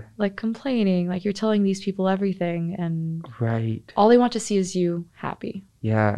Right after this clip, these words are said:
Speaker 2: And I think at the same time, sometimes parents or friends will try to keep you in a relationship longer than you're supposed to because they think
Speaker 1: I've never experienced that,
Speaker 2: Really?
Speaker 1: really.
Speaker 2: So I don't know if I have personally
Speaker 1: Okay.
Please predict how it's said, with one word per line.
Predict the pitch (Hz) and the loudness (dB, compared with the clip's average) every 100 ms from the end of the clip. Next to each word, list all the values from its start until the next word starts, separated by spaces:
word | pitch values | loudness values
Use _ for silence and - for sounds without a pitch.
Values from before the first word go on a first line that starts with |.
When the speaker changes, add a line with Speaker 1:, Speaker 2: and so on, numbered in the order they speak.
| - | 4
Speaker 2:
And | 131 | 6
I | 143 | 6
think | 147 175 | 6 0
at | 170 | 0
the | 143 | 0
same | - 139 143 | 4 4 4
time, | 123 107 95 107 110 107 _ _ _ _ _ _ | 2 2 4 2 0 -4 _ _ _ _ _ _
sometimes | - 131 127 120 117 | 0 2 6 4 4
parents | - - 117 117 120 - - - | -2 2 4 4 2 -4 -10 0
or | 110 | 0
friends | 110 110 110 113 117 - - | 4 4 6 4 0 -4 -2
will | 113 | -2
try | - 113 | 4 4
to | 110 | 6
keep | 107 - 139 135 | 2 -2 -4 0
you | 120 | 2
in | 110 | 2
a | 98 | 2
relationship | 95 90 107 - 104 92 - | -2 -2 -4 -8 -2 -2 0
longer | 98 101 101 | 0 0 0
than | 101 | -2
you're | 98 98 | -2 -4
supposed | - 104 101 - | -2 -2 -2 -4
to | 101 | -4
because | 101 107 104 | -2 -2 -4
they | - 104 | 0 2
think | 104 - 107 | 2 4 4
Speaker 1:
I've | 196 | 6
never | 226 226 | 4 4
experienced | 190 - - 208 320 240 190 | 2 0 -2 0 4 2 2
that, | 175 170 - | 0 0 0
Speaker 2:
Really? | 226 262 | 8 10
Speaker 1:
really. | - - - | 10 8 6
Speaker 2:
So | - - | 6 12
I | 160 185 | 12 12
don't | 190 | 10
know | 151 | 6
if | 131 120 | 6 8
I | 135 | 8
have | 131 127 120 | 10 6 6
personally | - 120 120 117 | 4 4 4 2
Speaker 1:
Okay. | 117 | 4